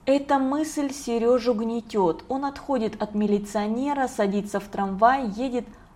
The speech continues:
а сам думает, что все это бабушкина наивная выдумка. Может, она и права,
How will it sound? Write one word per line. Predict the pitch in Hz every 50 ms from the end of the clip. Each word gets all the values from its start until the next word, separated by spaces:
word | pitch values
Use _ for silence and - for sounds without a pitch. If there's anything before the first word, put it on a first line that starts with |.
| - -
а | 190 196
сам | 190 - - - 277 285 285 254
думает, | 214 208 240 214 202 196 185 175 175 - - - - - - - - -
что | - - - - 202
все | 208 - - - 277 277
это | 277 269 277 247 233 226 233 - - - - - - - - -
бабушкина | 202 185 214 233 262 247 226 254 - - - 262 240 240 240
наивная | 226 226 226 226 233 240 247 226 233 240 247 247 240
выдумка. | 226 233 262 254 202 190 190 180 175 - 185 165 156 - - - - - - - - - - - -
Может, | - 196 208 226 233 226 233 220 233
она | 226 226 233 240 233 240 233
и |
права, | 226 233 - 247 254 254 254 285 285 262 214 175 156